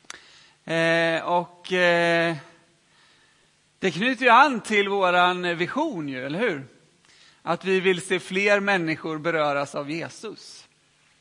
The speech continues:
Eh, det handlar ju om det. Det är ju det Jesus gör. Han älskar ju Rimforsa. Han älskar ju inte bara Rimforsa som, som samhälle. Det är ju,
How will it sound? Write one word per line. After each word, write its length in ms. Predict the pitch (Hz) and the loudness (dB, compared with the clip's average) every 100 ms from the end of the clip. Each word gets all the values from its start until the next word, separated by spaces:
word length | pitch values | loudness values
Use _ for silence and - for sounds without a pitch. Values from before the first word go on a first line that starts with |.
| _ _ _ | _ _ _
Eh, 680 | 170 156 151 147 143 143 - | -8 -4 -2 -2 -2 -4 -4
det 120 | 156 | 0
handlar 380 | 175 240 190 185 | 4 6 6 4
ju 60 | 240 | 2
om 140 | 233 | 2
det. 200 | 151 139 | 0 0
Det 80 | 143 | -2
är 20 | |
ju 60 | 180 | 2
det 160 | 208 | 2
Jesus 460 | 220 240 180 185 - | 2 0 -2 -6 -2
gör. 220 | 220 151 | 0 2
Han 200 | 156 165 | 0 -4
älskar 580 | - 240 165 156 - 151 | 0 0 0 -6 -8 -8
ju 180 | 147 156 | -6 -6
Rimforsa. 640 | 180 165 - 143 - 190 - - - - - | -6 -6 -10 -14 -6 -6 -6 -10 -20 -20 -4
Han 140 | 180 | 2
älskar 300 | 220 226 - | 4 2 4
ju 60 | 240 | 2
inte 180 | 220 202 | 2 2
bara 260 | 233 202 | 6 6
Rimforsa 520 | 202 233 190 185 175 170 | 6 2 -2 -2 -2 0
som, 380 | 190 185 185 | 0 0 -2
som 160 | 180 190 | -4 -4
samhälle. 680 | - 233 202 170 170 170 233 | 4 6 6 4 2 4 2
Det 100 | 202 | 2
är 100 | 208 | 0
ju, 260 | 208 208 | 0 -2